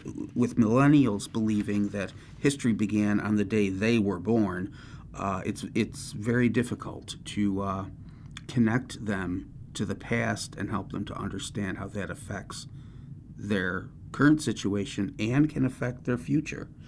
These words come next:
And yes, they go into the ballot box, and it's more like they're voting for their favorite entertainer, than hiring somebody to do a very serious job in government.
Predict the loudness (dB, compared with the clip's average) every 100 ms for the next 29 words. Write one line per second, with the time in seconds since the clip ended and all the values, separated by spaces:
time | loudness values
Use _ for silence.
0 | -16 -14 -2 2 2 2 0 -2 -10 -12
1 | -14 -16 -10 -4 2 2 4 2 2 0
2 | 0 -4 0 0 0 -2 -4 -4 -4 -8
3 | -12 -16 -6 2 4 4 2 2 4 4
4 | 4 2 -2 2 2 4 2 2 2 0
5 | 0 0 0 -2 -2 -4 -4 -4 -4 2
6 | 6 6 4 -4 -12 -16 -16 -14 -2 0
7 | 2 0 0 0 -2 -14 -18 -14 -4 2
8 | 4 6 4 0 -2 -2 -2 -4 -6 -8
9 | -10 -14 -16 -6 0 4 4 4 2 2
10 | 0 -2 -6 -4 0 0 0 -4 -8 -4
11 | -4 -4 -8 -12 -10 -6 -4 -4 -6 -8
12 | -10